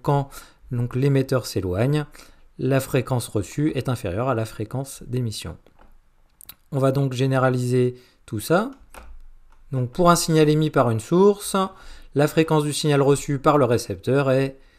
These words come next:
s'il est donc les deux sont immobiles, F R égale F E, donc si le récepteur et l'émetteur sont immobiles l'un par rapport à l'autre, on aura F R qui tr-, sera égal à F E sur un moins V sur C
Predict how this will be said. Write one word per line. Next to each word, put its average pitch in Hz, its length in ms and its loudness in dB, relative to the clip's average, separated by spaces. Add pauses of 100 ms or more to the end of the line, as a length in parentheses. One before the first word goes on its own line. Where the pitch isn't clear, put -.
(120)
s'il 147 540 -2
est 139 80 4
donc 139 260 -2
les 131 220 0
deux 131 160 -4
sont 131 160 -4
immobiles, 123 560 -2
F 139 240 -2
R 139 160 2
égale 107 340 0
F - 140 -4
E, 196 180 2
donc 120 220 -4
si 110 160 -8
le 107 60 -6
récepteur 117 500 -4
et 110 40 -4
l'émetteur 104 380 -4
sont 120 160 -8
immobiles 107 560 -4
l'un 135 160 0
par 131 180 -2
rapport 95 320 -6
à 78 40 -12
l'autre, 123 400 -8 (600)
on 139 140 2
aura 135 320 4
F 151 240 6
R 160 160 6
qui 143 140 -4
tr-, - 240 -12
sera - 240 -2
égal 135 240 2
à 120 200 0
F 156 280 6
E 160 100 8
sur 147 560 2
un 165 220 4 (100)
moins 143 320 2
V 127 160 0
sur 117 220 -4
C 135 280 2